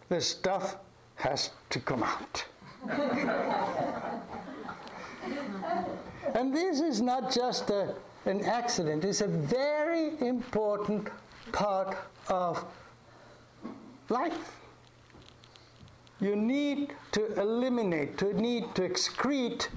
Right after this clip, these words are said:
the stuff that doesn't belong there. There meaning in our body. Our bodies are made that way. Same thing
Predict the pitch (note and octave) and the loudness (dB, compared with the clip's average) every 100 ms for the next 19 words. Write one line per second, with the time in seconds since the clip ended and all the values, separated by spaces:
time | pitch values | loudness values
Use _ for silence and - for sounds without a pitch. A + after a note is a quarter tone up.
0 | - - - - G3+ - - G3 E3 - | -12 -16 -16 -2 0 0 0 0 0 -4
1 | - - F#3 F#3 E3 - D#3+ - - D3 | -10 -2 -2 0 0 0 0 0 -4 -2
2 | F3 E3+ E3+ F3+ F3 E3 C3 A2+ - - | 0 2 2 2 2 2 0 0 -2 -6
3 | - - - - - - - - - - | -16 -20 -20 -20 -20 -20 -20 -20 -16 -16
4 | - C#3+ D3+ D3 C3+ B2+ C3 C3 C#3+ B2+ | -6 0 2 2 2 2 0 0 2 2
5 | C3+ C#3 C4 - - - - - - - | 2 2 0 0 -4 -12 -20 -20 -20 -20
6 | - - - - - B2 A#2+ C3 C3 C3 | -20 -20 -20 -16 -6 -2 0 0 0 0
7 | B2+ E3+ G#3+ G#3+ D3+ B2 A2 A#2+ A2+ G#2+ | 0 2 0 -2 -2 -2 -4 -2 -2 -4
8 | - - - - - - - - - - | -12 -20 -20 -20 -20 -20 -20 -18 -14 -12
9 | - - - - - G#3+ G#3 G#3 G#3 G3+ | -10 -12 -6 -2 2 2 2 2 2 0
10 | - - - F#3+ E3+ E3 | -4 -10 -2 2 2 2